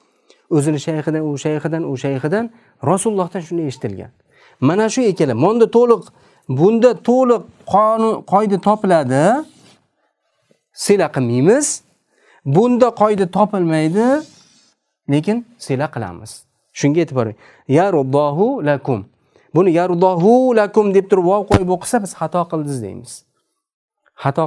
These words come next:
qildingiz deymiz. Buni cho'zilmaydi. Yaruddahu lakum. Bunda fihi muhana. Mana shu tanbeh bugungi darsimiz. Endi qaranglar. Endi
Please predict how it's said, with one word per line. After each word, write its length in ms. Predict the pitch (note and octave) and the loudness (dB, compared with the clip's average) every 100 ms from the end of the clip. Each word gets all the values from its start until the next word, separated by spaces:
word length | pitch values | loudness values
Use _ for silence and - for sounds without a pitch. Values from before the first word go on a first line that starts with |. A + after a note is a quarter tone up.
| D3 | -2
qildingiz 280 | B2+ G#2+ G#2 | -4 -4 -6
deymiz. 240 | G#2 G3 A#3+ - _ _ | -2 -2 -4 -12 _ _
Buni 160 | C3+ G#3 G3 | -2 -2 0
cho'zilmaydi. 540 | D#3 C#3 A2+ G2+ G2 G#2 B2+ | 0 0 0 -4 -6 -4 0
Yaruddahu 800 | F3 G#3 D#3 C#3 D#3 G3+ G3 G3 G#3 F#3 | 0 0 -2 -2 0 0 0 0 2 2
lakum. 380 | G#3 G#3 G#3 G3 F3+ _ - _ | 0 0 0 0 -4 _ -20 _
Bunda 280 | C3 C#3 F#3+ A#3 - _ | -2 2 2 0 -6 _
fihi 960 | - E3+ G3 G3 F3+ D#3 C3 A2 A#2+ G3 G#3+ F3 | -6 0 0 2 2 2 0 -2 -2 0 0 0
muhana. 320 | B2 A2+ G2 A2+ | 0 -2 -4 -4
Mana 140 | E3 F3 | -2 -2
shu 80 | B3+ C#4+ _ _ - | -2 -4 _ _ -4
tanbeh 320 | C#3 C#3 B2 G2+ B2 | 0 0 0 -2 -8
bugungi 300 | G#2+ G#2 G#2+ | -8 -6 -6
darsimiz. 420 | G#2 - F2+ G2 - _ _ _ _ G#3+ | -6 -8 -12 -14 -18 _ _ _ _ 0
Endi 180 | A#3 C4 A#3+ | 2 2 2
qaranglar. 400 | F3+ B2+ A#2+ F3+ G3+ _ _ _ _ _ _ _ _ _ - C#3+ | 0 0 0 -2 -8 _ _ _ _ _ _ _ _ _ -4 0
Endi 180 | D#3 | 0